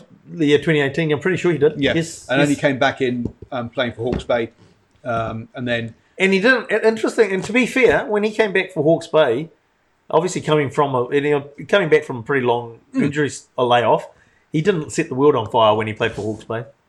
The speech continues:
Speaker 2: Uh, what?
Speaker 1: No, I don't think he did.
Speaker 2: I go,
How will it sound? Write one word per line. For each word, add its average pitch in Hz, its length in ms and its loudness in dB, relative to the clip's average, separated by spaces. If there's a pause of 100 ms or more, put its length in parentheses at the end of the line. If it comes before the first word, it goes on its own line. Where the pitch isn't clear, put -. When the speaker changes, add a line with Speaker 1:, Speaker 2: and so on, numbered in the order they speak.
(260)
Speaker 2:
Uh, 127 840 4 (300)
what? 330 360 -2 (220)
Speaker 1:
No, 339 140 -6
I 160 100 4
don't 131 140 2
think 135 140 -6
he 143 80 -8
did. - 200 2 (880)
Speaker 2:
I 175 100 -2
go, 175 100 2